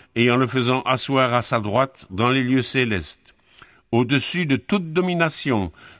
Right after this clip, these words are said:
de toute autorité, de toute puissance, de toute dignité et de tout nom qui se peut nommer, non seulement dans le siècle présent, mais encore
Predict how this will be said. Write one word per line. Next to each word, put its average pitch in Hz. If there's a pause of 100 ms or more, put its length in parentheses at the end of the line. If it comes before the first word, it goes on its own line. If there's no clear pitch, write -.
de 120
toute 214
autorité, 175 (300)
de 120
toute 190
puissance, 143
de 123
toute 185
dignité 170 (460)
et 127
de 127
tout 180
nom 170
qui 147
se 143
peut 143
nommer, 117 (680)
non 131
seulement 165
dans 156
le 151
siècle 143
présent, 123 (220)
mais 101
encore 120